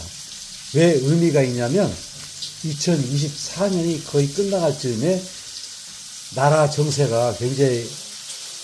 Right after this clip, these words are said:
어, 어지럽고, 또 대외적으로 환율이 치솟고 있습니다. 제조업은 굉장히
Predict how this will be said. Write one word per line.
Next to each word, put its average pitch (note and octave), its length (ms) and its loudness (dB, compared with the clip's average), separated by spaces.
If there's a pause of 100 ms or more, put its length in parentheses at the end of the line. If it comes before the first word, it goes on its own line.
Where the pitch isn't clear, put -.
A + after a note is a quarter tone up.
(240)
어, G#2 520 -4
어지럽고, D#3 640 4 (1200)
또 G2+ 460 -4 (920)
대외적으로 B2 720 4 (220)
환율이 G#3 520 2
치솟고 A3 360 0
있습니다. G#2 420 -4 (960)
제조업은 C3 840 4 (680)
굉장히 A#2+ 500 -2